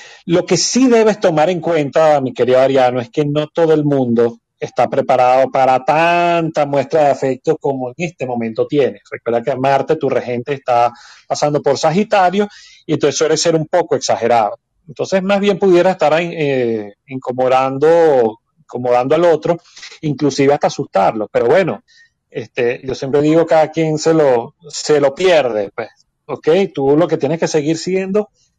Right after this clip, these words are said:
el mismo de siempre, ser auténtico y transparente. Esta semana comienza con una energía enfocada en tus propios recursos, ¿ok? Es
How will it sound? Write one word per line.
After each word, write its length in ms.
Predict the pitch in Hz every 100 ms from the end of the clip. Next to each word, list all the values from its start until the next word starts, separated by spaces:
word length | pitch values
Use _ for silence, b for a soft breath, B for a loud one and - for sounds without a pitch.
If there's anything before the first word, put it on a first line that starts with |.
| _ _ _
el 260 | 170 165
mismo 340 | 165 175 202 196
de 80 | 151
siempre, 500 | - 185 143 120 113
ser 180 | 139
auténtico 800 | 147 156 - 190 202 - 208 196
y 80 | 143
transparente. 1120 | 131 120 113 107 - - 110 110 101 _ _ _ _ B B B B
Esta 200 | 160 -
semana 720 | 190 208 180 180 180 196 196 _ _ _
comienza 920 | 170 156 151 151 151 147 - 180 180 - _ _ _ _ _
con 260 | - 151 147
una 140 | 185
energía 840 | 190 160 147 135 196 202 156 147 165 B B B B
enfocada 880 | - 156 143 151 147 147 147 165 180 -
en 200 | 160 131
tus 180 | 139
propios 400 | - 131 123 147
recursos, 540 | 151 127 170 165 - - - _ _
¿ok? 80 | 135
Es 500 | 165 175 165 117